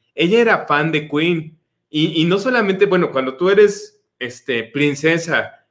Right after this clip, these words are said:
este, en este caso, este, de, de Gales, y tienes la, la, la oportunidad de decir, "Oye,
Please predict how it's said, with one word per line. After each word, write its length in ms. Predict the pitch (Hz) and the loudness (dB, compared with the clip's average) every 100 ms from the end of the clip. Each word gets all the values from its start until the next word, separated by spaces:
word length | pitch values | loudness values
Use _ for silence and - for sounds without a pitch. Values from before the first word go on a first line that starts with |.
| - | -8
este, 460 | 117 107 - 123 | -6 -6 -4 -4
en 80 | 117 | -2
este 220 | 131 156 | -6 -6
caso, 500 | - 135 135 139 117 | -2 -2 -2 -2 0
este, 360 | 107 104 - 110 | 0 -4 -4 -4
de, 260 | 101 98 98 | -2 -2 0
de 160 | 113 | 0
Gales, 680 | 117 139 160 120 - - _ _ _ _ | 2 2 2 2 -2 -12 _ _ _ _
y 140 | - 147 | -10 0
tienes 300 | 208 277 285 165 | 2 2 0 0
la, 240 | 160 156 | 2 2
la, 180 | 143 147 | 2 2
la 120 | 143 | 4
oportunidad 460 | 143 151 156 156 180 | 2 0 -2 0 2
de 120 | 185 | 2
decir, 240 | 151 180 | 2 2
"Oye, 440 | 185 185 208 202 | 2 4 2 0